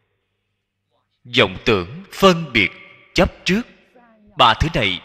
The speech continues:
đều rất là nghiêm trọng. Nhất là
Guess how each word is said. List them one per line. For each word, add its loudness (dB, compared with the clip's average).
đều -2
rất -4
là -4
nghiêm -6
trọng. 0
Nhất -2
là -4